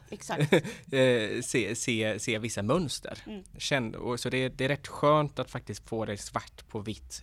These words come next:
Speaker 2: hur det egentligen ser ut. Eh, och ta fram den här typen av data.
Speaker 1: Mm. Och så fantastiskt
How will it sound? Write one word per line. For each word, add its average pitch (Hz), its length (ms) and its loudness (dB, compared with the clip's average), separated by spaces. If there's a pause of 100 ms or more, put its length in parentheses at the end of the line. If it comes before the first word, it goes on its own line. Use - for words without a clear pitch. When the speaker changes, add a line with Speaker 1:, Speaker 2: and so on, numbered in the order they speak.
(100)
Speaker 2:
hur 107 240 -8
det 101 100 -10
egentligen 107 460 -12
ser - 140 -10
ut. - 300 -14 (560)
Eh, 104 440 -8
och 113 340 -8
ta 113 100 -8
fram 104 260 -6 (160)
den 107 140 -8
här 101 120 -2
typen - 240 -10
av 104 60 -6
data. 110 380 -4 (1120)
Speaker 1:
Mm. 202 200 -14 (1000)
Och 254 200 -2 (320)
så 240 280 -16 (240)
fantastiskt 240 840 -12